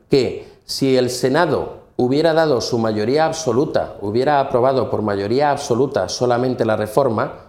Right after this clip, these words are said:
sin llegar a los tres quintos, entonces el Congreso, por dos tercios, podría aprobar dicha reforma.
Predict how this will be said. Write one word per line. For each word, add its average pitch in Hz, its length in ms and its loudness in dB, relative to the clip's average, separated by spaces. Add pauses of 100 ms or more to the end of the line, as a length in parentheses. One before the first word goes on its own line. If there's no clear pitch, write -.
(100)
sin 104 260 -4
llegar 110 520 -2
a 90 60 -2
los 92 220 -6
tres 131 220 -4
quintos, 143 540 -2 (500)
entonces 175 420 2
el 175 100 2
Congreso, 170 720 -2 (260)
por 127 200 0
dos 175 220 0
tercios, 180 720 0 (180)
podría 131 600 0
aprobar 113 560 -2
dicha 104 260 -6
reforma. 85 460 -6